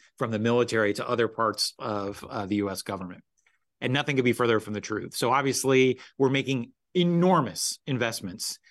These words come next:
in our military. We have to be able to deter military conflict with, uh, the, uh, might and capability of the U S joint force. But what the concept of integrated deterrence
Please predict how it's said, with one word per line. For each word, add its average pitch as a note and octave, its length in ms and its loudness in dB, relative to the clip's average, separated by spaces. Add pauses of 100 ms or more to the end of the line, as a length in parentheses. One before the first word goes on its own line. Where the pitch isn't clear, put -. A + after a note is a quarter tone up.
in C3+ 180 -2
our A2 160 2
military. G#2+ 680 -2 (180)
We C#3+ 140 2
have E3 340 0
to C#3 80 -2
be A#2+ 220 4
able A2 240 2
to A2 160 -4
deter A#2 580 2 (320)
military B2+ 500 0
conflict A2 600 -4
with, A2+ 400 0 (100)
uh, A#2+ 440 -2
the, A2+ 440 2
uh, A2+ 200 -4
might A#2 460 -2
and A#2 120 -4
capability A2+ 840 2 (200)
of A2 360 -4
the A2 80 -2
U G#2+ 160 2
S G#2 200 -4
joint G#2+ 300 -6
force. G#2+ 480 -4 (540)
But E3 180 -2
what E3 140 2
the E3+ 80 0
concept A3 380 0
of C3 100 -2
integrated C#3+ 500 4
deterrence A#2+ 640 -4